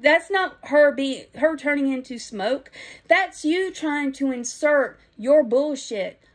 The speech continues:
Go write yourself a witch story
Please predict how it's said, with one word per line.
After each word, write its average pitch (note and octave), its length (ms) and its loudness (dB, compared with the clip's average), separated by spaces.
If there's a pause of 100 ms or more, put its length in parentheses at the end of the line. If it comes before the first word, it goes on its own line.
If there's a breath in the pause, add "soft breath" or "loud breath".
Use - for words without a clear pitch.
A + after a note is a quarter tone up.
(140)
Go C4+ 400 6
write D4+ 380 0
yourself B3+ 600 -4
a D4 80 -2
witch D4 520 -4
story F#3+ 760 -6